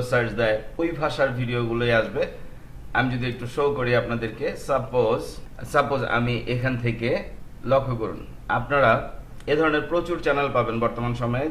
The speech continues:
যেসব ভিডিওগুলো তারা তাদের নিজস্ব ভাষায় আপলোড করছে এবং অটোমেটিক্যালি সেগুলো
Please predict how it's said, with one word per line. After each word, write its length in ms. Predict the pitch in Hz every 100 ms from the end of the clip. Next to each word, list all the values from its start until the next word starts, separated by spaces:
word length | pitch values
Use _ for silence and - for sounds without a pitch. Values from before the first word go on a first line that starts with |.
| 135
যেসব 300 | 131 127 120 - - - - - 95
ভিডিওগুলো 440 | 139 143 131 113 127 131
তারা 160 | 131 127
তাদের 180 | 127 123 123
নিজস্ব 280 | 135 156 - 127
ভাষায় 380 | 123 123 95 - - - - - - -
আপলোড 280 | 127 139 131 -
করছে 220 | 120 - 147
এবং 100 | 127 - 127
অটোমেটিক্যালি 540 | 156 156 156 151 160 151
সেগুলো 280 | 127 135